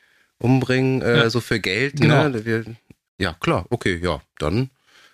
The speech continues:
Speaker 2: Aber ich
Speaker 1: Ne?
Speaker 2: hätte es der Serie zugetraut.
Speaker 1: Echt?
Speaker 2: Definitiv.
Speaker 1: Ja, das hätte, das
Speaker 2: Also
Speaker 1: hätte,
Speaker 2: das
Speaker 1: das hätte ich sehr, sehr fragwürdig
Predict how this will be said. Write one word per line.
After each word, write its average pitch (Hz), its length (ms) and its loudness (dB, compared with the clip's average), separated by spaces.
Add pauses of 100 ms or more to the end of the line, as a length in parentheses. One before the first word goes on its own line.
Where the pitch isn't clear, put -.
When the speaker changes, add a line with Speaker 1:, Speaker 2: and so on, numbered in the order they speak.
(160)
Speaker 2:
Aber 180 100 4
ich 202 80 4
Speaker 1:
Ne? 185 60 4
Speaker 2:
hätte 240 120 0
es 202 100 2
der 175 140 2
Serie 175 380 2
zugetraut. 123 640 0 (140)
Speaker 1:
Echt? 92 160 -2
Speaker 2:
Definitiv. 147 200 2
Speaker 1:
Ja, - 80 2
das - 180 0
hätte, 135 220 0
das 127 120 -4
Speaker 2:
Also - 20 4 (100)
Speaker 1:
hätte, - 40 4
Speaker 2:
das 135 160 2
Speaker 1:
das - 100 -2
hätte 98 100 -6
ich - 260 -10
sehr, 98 220 -4
sehr 92 140 -6
fragwürdig 87 880 -8